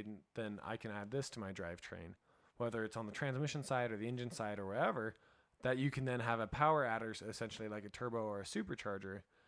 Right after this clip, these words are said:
and you're adding a hundred horsepower, two hundred foot-pounds of torque, whatever. And the cool part with that is the ramping and the tunability of it as well, is 'cause just like a turbo engine or something like that, is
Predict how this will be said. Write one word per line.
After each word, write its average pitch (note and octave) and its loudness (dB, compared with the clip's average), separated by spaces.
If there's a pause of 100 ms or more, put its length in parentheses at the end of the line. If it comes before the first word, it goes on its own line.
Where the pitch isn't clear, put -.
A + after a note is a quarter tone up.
(200)
and B2 0
you're A#2+ 0
adding B2 2
a A2+ 0
hundred A#2 -2
horsepower, A2+ 2
two B2+ -4
hundred G#2+ -4
foot-pounds G#2+ -6
of G2 -10
torque, A2 -4
whatever. A#2+ 4 (520)
And C3+ 0
the C3 2
cool A3 0
part A#2+ 2
with A2 -4
that B2+ 4
is A2+ -4
the G#2+ -2
ramping B2 2
and A2 -2
the G#2 -2
tunability A#2 0
of G2+ -4
it F#2+ -4
as F2 -8
well, A#2+ 2 (340)
is B2 -6
'cause C3+ -4
just F#3 4
like B2+ 2 (280)
a A#2 0
turbo G3 2
engine G#2 -2
or G#2 -4
something G#2+ -6
like G2+ -6
that, - 0
is A2+ -10